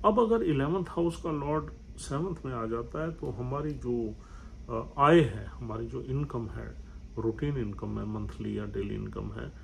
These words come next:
वो business related activities में आने की संभावना बनेगी। आदमी अगर थोड़ा time नौकरी भी करेगा तो उसमें कर सकता है, लेकिन ultimately आदमी की एक इच्छा रहेगी कि मुझे business में उतरना है and I have to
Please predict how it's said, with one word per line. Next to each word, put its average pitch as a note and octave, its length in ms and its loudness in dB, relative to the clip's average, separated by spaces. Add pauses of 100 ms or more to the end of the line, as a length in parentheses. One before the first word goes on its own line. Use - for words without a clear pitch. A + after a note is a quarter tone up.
(280)
वो A#2+ 100 4
business B2+ 760 0
related A2+ 520 0 (120)
activities G#2+ 680 -4
में D#3 120 -4
आने G#2+ 240 -4
की G#2+ 140 -6
संभावना G#2+ 500 -4
बनेगी। - 420 -6 (500)
आदमी A3 420 2 (120)
अगर E3 240 0
थोड़ा E3+ 280 0
time E3 240 0
नौकरी C3+ 400 2
भी D3 140 0
करेगा D#3+ 380 0
तो - 160 0
उसमें - 280 -4
कर D#3+ 160 0
सकता - 360 -6
है, G3+ 160 -4
लेकिन D3 220 -2
ultimately D#3 680 0
आदमी A#2+ 340 -4
की - 120 -6
एक - 180 -6
इच्छा C#3 280 -2
रहेगी A#2 360 -2 (560)
कि E3 60 -4
मुझे D3 220 0
business A2+ 480 0
में G#2 80 -2
उतरना G#2+ 340 -4
है D#3 340 -4
and G#2 180 -4
I A2 140 -4
have G#2+ 180 -8
to G#2+ 100 -6